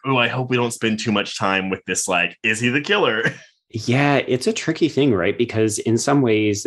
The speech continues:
Speaker 2: that just means that we're revisiting the first and the second film, right? So it's in continuity with the franchise. Like, in a way, it's almost the show going back to the film's roots.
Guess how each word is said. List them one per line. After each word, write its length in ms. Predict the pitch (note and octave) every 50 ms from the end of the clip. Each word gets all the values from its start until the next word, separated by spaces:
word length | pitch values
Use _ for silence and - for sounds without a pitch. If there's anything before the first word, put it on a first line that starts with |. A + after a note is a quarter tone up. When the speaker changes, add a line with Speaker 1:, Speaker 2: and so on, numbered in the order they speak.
| -
Speaker 2:
that 380 | - A2+ G2 F#2 G2+ G2+ G#2 -
just 180 | A2+ G#2 - -
means 320 | G2+ G2+ G2+ G#2 G2+ -
that 240 | - G2 - - -
we're 280 | G2+ G2+ G2+ G2 F#2+
revisiting 680 | F2+ F#2+ G2 F#2+ F#2 F2+ G2 F#2 F#2 F#2+ F2+ F#2 F#2 F2+
the 80 | F#2
first 320 | F2+ - G2+ F#2 - - G2
and 80 | F2+
the 40 | F2
second 360 | - - F#2 F2 - F2+ F2
film, 320 | - - F2+ C2 - F#2+ F2
right? 280 | - E2+ F#2 G#2+ -
So 140 | - A#2+ G#2
it's 140 | G2+ G2+ -
in 240 | - B2 A#2+ A#2+ A2
continuity 760 | - A2 A2 A2+ G#2 - F#2+ G2 A#2 C3+ C#3 - F2+ E2+
with 160 | F2 F#2 F2+ -
the 80 | G2
franchise. 640 | G2 - - F2+ F2 F#2+ - - D#2+ D2+ E2+ - -
Like, 220 | G2 F2 F2 -
in 160 | - - G#2+ G#2
a 20 |
way, 300 | F#2 G2 F#2+ F2+ F2+ E2+
it's 140 | E2+ E2 -
almost 300 | F#2 F2 F2+ E2+ - -
the 60 | F#2+
show 240 | - - - F#2+ F2+
going 360 | E2+ E2 G2 F2+ F2 F2+ F2+
back 240 | E2+ F2+ D#2+ E2+ -
to 100 | - G2+
the 100 | F2 F2+
film's 440 | - - F#2 F2 E2+ E2+ E2+ E2+ -
roots. 440 | D#2+ E2 G2 C#3+ F#3+ - - -